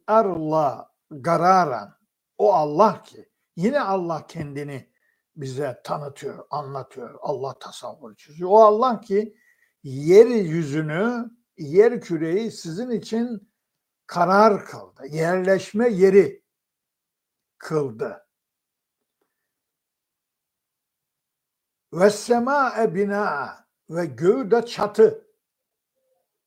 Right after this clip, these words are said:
Çatı yaptı. Yani göğün bizim çatımız olduğunu,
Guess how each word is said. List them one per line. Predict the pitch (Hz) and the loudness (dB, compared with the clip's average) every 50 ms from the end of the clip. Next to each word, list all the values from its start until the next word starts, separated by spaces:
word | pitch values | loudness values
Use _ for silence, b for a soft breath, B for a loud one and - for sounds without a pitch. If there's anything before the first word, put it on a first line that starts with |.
| _ _ _ _ | _ _ _ _
Çatı | _ - 190 - - - 196 | _ -6 -6 -6 0 0 2
yaptı. | 196 156 127 - - _ _ - - _ _ _ _ _ _ _ _ _ _ _ _ _ _ _ | 2 2 0 -4 -8 _ _ -20 -20 _ _ _ _ _ _ _ _ _ _ _ _ _ _ _
Yani | 180 156 143 139 135 139 135 113 | -6 -4 -4 -4 -6 -10 -12 -10
göğün | 113 143 143 151 180 214 226 240 240 214 147 | -8 -6 -2 0 2 2 0 -2 -6 -8 -8
bizim | 147 135 143 208 208 196 | -10 -6 -6 -6 -8 -8
çatımız | - - - 160 - - 190 196 202 214 175 | -12 -10 -10 -10 -8 -6 -6 -4 -4 -4 -4
olduğunu, | 156 147 123 113 113 127 127 131 131 139 170 208 233 233 220 233 b | -6 -6 -8 -10 -12 -12 -12 -10 -10 -6 -4 -2 -2 -2 -4 -6 b